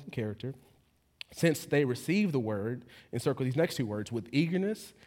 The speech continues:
and examine the scriptures daily," circle the word daily, "to see if these things were so." Verse twelve, "Consequently, many of them believed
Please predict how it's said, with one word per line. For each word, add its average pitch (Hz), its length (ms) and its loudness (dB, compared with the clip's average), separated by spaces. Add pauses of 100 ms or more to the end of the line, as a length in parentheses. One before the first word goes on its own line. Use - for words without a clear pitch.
(220)
and 131 80 2
examine 170 720 0 (140)
the 131 60 -4
scriptures 131 520 -2
daily," 120 680 2
circle 143 280 -2
the 151 60 -2
word 170 200 0
daily, 127 480 0 (1000)
"to 151 140 0
see 156 480 2
if 120 260 0
these 143 220 0
things 131 340 0
were 107 120 -6
so." 95 320 -8 (1900)
Verse 120 180 0
twelve, 104 480 -2 (180)
"Consequently, 156 880 0 (720)
many 170 380 4
of 113 140 -2
them 104 220 -4
believed 95 500 -8